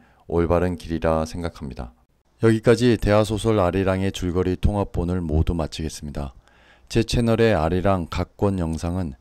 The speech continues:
줄거리 이외에도 각권의 역사적 배경과 감상평이 함께 있습니다.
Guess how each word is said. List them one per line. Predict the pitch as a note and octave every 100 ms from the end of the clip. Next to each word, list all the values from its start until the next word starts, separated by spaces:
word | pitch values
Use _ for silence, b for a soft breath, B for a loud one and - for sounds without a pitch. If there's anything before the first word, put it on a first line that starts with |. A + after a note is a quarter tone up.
| b b b
줄거리 | - G2+ G#2+ G#2 G2+
이외에도 | F2+ F2+ E2 - F2 C#2+ -
각권의 | - F2+ - F#2 F#2 E2+
역사적 | D#2 - F#2+ F#2+ -
배경과 | F2+ E2 D#2 E2 E2 C#2 -
감상평이 | F2+ F2 G2 F2+ - F2 F2+ D2+
함께 | - G#2 G#2 G#2+
있습니다. | F2 - D2+ C#2